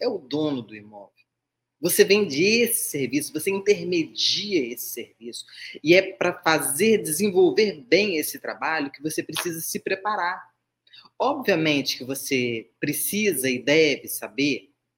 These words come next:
é, sobre mercado imobiliário, sobre imóveis, sobre pessoas, sobre atendimento, sobre gestão. Isso tudo faz parte do pacote. Mas se você não souber embrulhar isso tudo, nesse conteúdo que é seu, que é pessoal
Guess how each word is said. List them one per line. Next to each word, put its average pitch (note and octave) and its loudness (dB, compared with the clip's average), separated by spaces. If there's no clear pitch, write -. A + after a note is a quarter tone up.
é, A2 -8
sobre B2 -6
mercado D3+ -2
imobiliário, A#2+ -2
sobre A#2+ -4
imóveis, A#2+ -4
sobre D3+ -8
pessoas, A2+ -6
sobre E3 -4
atendimento, A#2 -4
sobre A#2 -8
gestão. A#2+ -4
Isso - -2
tudo B3+ -8
faz G#3 -4
parte F3+ -6
do D3+ -10
pacote. - -6
Mas E3 2
se E3+ 2
você E3 2
não G3 0
souber E3 0
embrulhar D3+ -4
isso B2 -10
tudo, G#2+ -10
nesse G3+ 8
conteúdo C3+ -2
que D3+ -4
é C#3+ 0
seu, D3 2
que - -10
é - -4
pessoal C3 -6